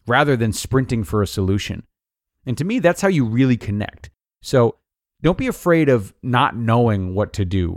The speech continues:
or of feeling uneasy. You don't have to be a hero.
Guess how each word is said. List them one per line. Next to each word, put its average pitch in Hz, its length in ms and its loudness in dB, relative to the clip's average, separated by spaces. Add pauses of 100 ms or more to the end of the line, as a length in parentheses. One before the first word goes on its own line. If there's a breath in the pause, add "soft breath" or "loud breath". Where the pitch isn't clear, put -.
or 101 340 0 (220)
of 127 160 2
feeling 165 380 0
uneasy. 156 560 -4 (280)
You 151 120 0
don't 185 140 2
have 165 280 -2
to 165 80 0
be 147 160 -2
a 131 60 0
hero. 131 500 -4